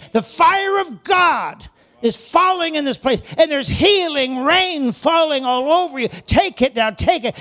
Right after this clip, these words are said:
Grab a hold of the hem of the garment and pull on the anointing that's here in Jesus' name. That stomach condition, healing flows right now. From the crown of your head to the tips of your toes,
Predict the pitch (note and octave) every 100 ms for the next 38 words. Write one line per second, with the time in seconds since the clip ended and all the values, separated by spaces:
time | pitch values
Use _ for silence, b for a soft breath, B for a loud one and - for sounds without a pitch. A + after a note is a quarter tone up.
0 | B - F4+ F4 D#4 A3 E4+ E4 B3+ A#3+
1 | A3 D#4+ C#4+ C4 F#3+ D4+ D#4+ C#4 B3 A#3+
2 | - - F4+ D#4 C4 B3 B3+ A#3+ C4+ E4+
3 | D#4+ A3+ C4+ B3 A#3 - F4+ D4+ G3+ B
4 | B D4 A#3+ D#3 C#4+ A#3 G3 F3+ G#3 A3+
5 | G3+ D#3+ B2+ b b b F3 - - A3
6 | A#3 - G#3 A3 F#3+ A#3+ G#3+ b b _
7 | - F3+ A#3 F#3+ C#3+ - D#3 D#3 C#3 E3+
8 | F3+ F3+ B2 A#2 _ _ _ _ _ _
9 | _ _ _ b b b _ E3 E3 D#3
10 | - A3+ A#3+ A3+ G3+ E3+ F#3+ D#3 D#3+ D#3
11 | G3 - E3+ F3 E3 - A#2 A2+ A2+ -